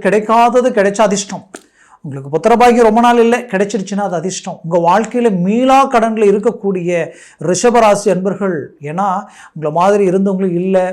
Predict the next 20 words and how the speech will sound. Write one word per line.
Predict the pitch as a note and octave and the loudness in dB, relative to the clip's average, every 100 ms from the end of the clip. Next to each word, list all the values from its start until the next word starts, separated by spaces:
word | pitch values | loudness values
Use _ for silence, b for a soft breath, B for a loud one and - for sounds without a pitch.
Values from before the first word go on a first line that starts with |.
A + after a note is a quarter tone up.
| F#3 b b _ | -8 b b _
இப்போ | B3 G3 | 0 0
உங்களை | F#3+ F#3 | 2 2
மாதிரி | G3 G#3+ G3 | 2 2 2
இருக்கிறவங்களும் | G3 G3+ G3+ G3+ F3 | 0 0 -2 -2 -2
இல்லைன்ற | G3+ G3 F3 | -4 -2 -4
அளவுக்கு | F3 G3 G3+ - | -2 -4 -6 -4
சில | F#3 D3+ C#3+ | -4 -4 -6
மன | D#3 G3+ G#3+ | -4 -4 -4
உளைச்சல், | E3 G3 G3 G3+ F#3+ G3+ G3+ B B - | -2 -4 -6 -6 -4 -4 -10 B B -6
சில | F3+ D3+ D3+ | -4 -4 -4
மன | F#3 A3 F3 | -2 -2 0
வேதனைகள், | G3 A#3+ A#3+ G#3+ F#3+ G3 | 2 2 2 -2 -2 -4
உங்களுக்கு | F3+ F3+ F#3+ G#3+ | -4 -6 -2 -2
எதிரில் | B3+ B3+ B3 | 0 -2 -2
நின்னு | A#3 A#3 | -2 -2
பேச | A3+ G#3+ G3 - - | -2 -2 -4 -6 -6
தகுதி | F3+ F#3 C4 C#4 | -4 -2 -2 -2
இல்லாதவங்க | C4 A#3+ A3+ G#3+ G3+ F#3+ F#3 | 0 0 0 -2 -4 -4 -2
கூட | G3 A3 | -2 -2
உங்களை | F#3+ F#3 | -4 -6